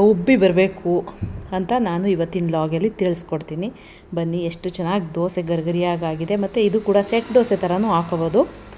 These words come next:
ಮತ್ತು ಬೀಟ್ರೋಟ್ ಪಲ್ಯ ಈಸಿಯಾಗಿ ಕಟ್ ಮಾಡಿ ಯಾವ ರೀತಿ ಮಾಡೋದು ಅಂತ ತಿಳ್ಕೊಳ್ಳೋಣ ಬನ್ನಿ.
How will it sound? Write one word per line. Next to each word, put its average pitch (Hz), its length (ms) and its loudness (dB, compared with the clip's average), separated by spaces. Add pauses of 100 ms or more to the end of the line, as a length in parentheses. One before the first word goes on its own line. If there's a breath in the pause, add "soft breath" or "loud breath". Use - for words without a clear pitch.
(480 loud breath)
ಮತ್ತು 240 440 2
ಬೀಟ್ರೋಟ್ 220 460 0
ಪಲ್ಯ 180 300 2 (120)
ಈಸಿಯಾಗಿ 185 580 0
ಕಟ್ 190 300 -2
ಮಾಡಿ 180 520 0
ಯಾವ 170 180 2
ರೀತಿ 180 240 0
ಮಾಡೋದು 165 400 0
ಅಂತ 151 220 -4
ತಿಳ್ಕೊಳ್ಳೋಣ 165 560 -2
ಬನ್ನಿ. 156 360 -2